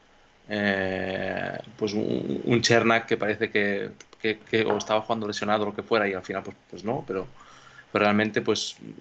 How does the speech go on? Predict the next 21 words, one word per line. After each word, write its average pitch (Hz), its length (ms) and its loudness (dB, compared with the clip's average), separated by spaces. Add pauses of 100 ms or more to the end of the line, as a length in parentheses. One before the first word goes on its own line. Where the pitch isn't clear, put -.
(160)
no 110 260 2
han 123 100 4
estado, 123 500 4
¿no?, 120 140 0
a 120 40 0
la 110 80 2
altura 117 340 0
de 101 360 0 (120)
lo 101 100 -4
que 101 60 -8
comentaba 101 380 2
Javi 98 240 0
ahora, 98 200 0
¿no? 139 220 -2 (440)
O - 40 -20
sea, 87 260 -2 (140)
la 98 100 2
plantilla 104 440 2
que 107 80 4
tiene 107 240 2
Tampa 110 480 0